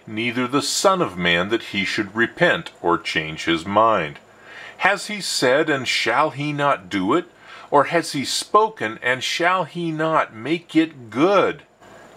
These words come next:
You see, right there, the phrase Mohammedans cherry-pick for their theological error is right there. But the way Islam reads this statement is simply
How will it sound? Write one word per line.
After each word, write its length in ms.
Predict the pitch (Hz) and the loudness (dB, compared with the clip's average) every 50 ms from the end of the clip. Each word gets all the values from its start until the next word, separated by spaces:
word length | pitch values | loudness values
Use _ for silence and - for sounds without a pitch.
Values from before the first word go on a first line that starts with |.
| - - | -6 -2
You 120 | 185 175 | -2 0
see, 340 | - - 330 294 302 - - - - - - - - - - - | 2 2 2 2 0 -2 -6 -8 -14 -20 -20 -20 -20 -20 -10 -2
right 360 | - 92 113 156 180 - - _ | 2 4 4 4 4 0 -4 _
there, 340 | 107 92 85 80 78 73 - - - - - - - | 0 2 2 2 0 -2 -4 -10 -20 -20 -20 -6 -2
the 80 | 80 87 | -2 -2
phrase 500 | - - - 131 143 160 165 165 139 147 | 0 2 4 4 4 4 2 0 0 0
Mohammedans 760 | 156 160 139 143 147 143 135 139 135 143 139 127 - - - - | 2 2 4 4 4 2 2 0 -4 -6 -8 -10 -12 -14 -12 -8
cherry-pick 840 | - - - 175 196 208 202 160 117 98 - - - 110 - - - | -2 0 4 4 4 4 4 2 0 -2 -4 -4 -4 -4 -4 -4 -8
for 200 | - - 139 120 | -6 -4 -2 0
their 220 | 123 123 127 123 | 2 2 0 0
theological 960 | - - - 156 160 160 165 180 175 151 139 135 135 135 165 165 160 175 180 175 | -2 -6 -6 -2 2 4 4 6 6 6 6 4 4 2 -2 -4 -2 -2 0 2
error 460 | 131 104 98 104 117 131 151 160 160 | 2 4 4 4 4 4 2 2 2
is 280 | - 143 165 165 151 | 2 2 2 2 0
right 380 | 135 123 123 139 170 202 202 170 156 | -4 0 2 2 2 2 0 -4 -2
there. 460 | 156 196 220 226 202 143 - - - - _ _ _ _ _ - - - - - 113 | 2 2 4 4 4 2 0 -2 -6 -10 _ _ _ _ _ -20 -18 -14 -12 -2 2
But 220 | 113 127 - - | 2 2 2 0
the 80 | - 139 | -2 0
way 420 | 135 139 139 139 139 139 135 - | 2 4 4 4 4 2 0 -2
Islam 720 | - 131 143 165 160 143 - 151 139 127 123 120 113 107 | 2 4 4 4 4 2 2 4 6 6 6 4 2 0
reads 440 | 101 107 135 165 175 180 160 139 - | -2 -2 -2 -2 -2 -4 -6 -6 -6
this 200 | - 104 90 - | -4 -4 -2 -2
statement 500 | - - - 107 104 110 110 117 113 107 | -2 0 2 2 2 2 0 -4 -2 -2
is 100 | 104 92 | -2 -2
simply 600 | - - - 135 127 113 - 127 117 104 90 - | 0 0 0 0 0 0 2 2 2 2 0 -4